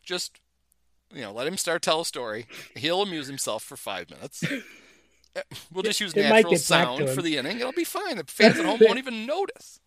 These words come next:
Speaker 2: Ambient noise.
Speaker 1: Yeah. It'll be great.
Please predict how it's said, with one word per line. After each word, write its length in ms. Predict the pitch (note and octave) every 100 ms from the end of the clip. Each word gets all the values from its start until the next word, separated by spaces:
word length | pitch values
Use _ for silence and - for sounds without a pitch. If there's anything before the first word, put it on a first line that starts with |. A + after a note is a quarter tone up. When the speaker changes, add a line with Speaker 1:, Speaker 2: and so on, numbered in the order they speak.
| _
Speaker 2:
Ambient 460 | F3+ E3+ D#3+ D#3 C#3+
noise. 420 | D3+ D#3 E3 - - -
Speaker 1:
Yeah. 140 | - _ _ _ _ _ _ _ - - - _ _
It'll 100 | _
be 120 | G2+ B2+
great. 200 | -